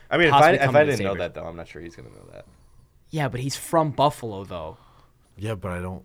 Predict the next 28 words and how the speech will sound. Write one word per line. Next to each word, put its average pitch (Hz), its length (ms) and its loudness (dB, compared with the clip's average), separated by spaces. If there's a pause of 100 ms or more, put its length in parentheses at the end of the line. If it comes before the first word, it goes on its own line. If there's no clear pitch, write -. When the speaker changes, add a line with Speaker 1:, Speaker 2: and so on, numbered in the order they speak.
Speaker 3:
watch 82 400 -12
the 87 60 -12
Sharks. - 640 -8
<laughs> 123 40 -10 (500)
Speaker 2:
Yeah, 143 320 0
but, 135 120 -8
like, 131 220 -2
you, 160 180 -6
you're 156 160 -2
on 156 200 -2
Twitter, 117 520 -4 (120)
like 104 400 -10
Speaker 3:
No, 95 140 -14
I'm 120 100 -12
not. 104 240 -14 (520)
Speaker 2:
Oh, 82 140 -8
that's 76 160 -14
fair. - 260 -14 (560)
Speaker 1:
He's 185 160 8
actually 190 300 4
not 85 160 -6
on 85 80 -8
Twitter. 95 380 -6
Speaker 3:
<laughs> - 60 -4 (760)
I, - 160 -4
Speaker 1:
Um, 135 500 6
Speaker 3:
I'm - 80 -4
actually 80 460 -8